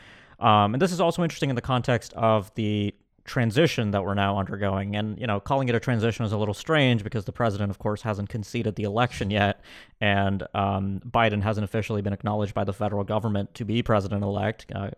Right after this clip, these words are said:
granting him access to, uh, federal facilities and funds. Um, but nevertheless, I mean, there is this concern that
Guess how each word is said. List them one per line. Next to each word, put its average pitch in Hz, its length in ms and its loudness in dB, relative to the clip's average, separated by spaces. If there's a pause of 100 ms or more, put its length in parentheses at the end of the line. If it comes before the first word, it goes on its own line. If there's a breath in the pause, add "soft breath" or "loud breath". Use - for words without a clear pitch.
granting 101 300 -6
him 98 140 -4
access 104 480 -6
to, 101 360 -6 (480 soft breath)
uh, 101 100 -4
federal 107 260 -2
facilities 104 520 -4
and 101 100 -6
funds. 107 640 2
Um, 110 400 4 (120)
but 147 100 2
nevertheless, 175 460 2
I 147 40 0
mean, 127 100 0
there 123 100 4
is 127 80 2
this 123 100 -10
concern 127 400 -2
that 107 340 0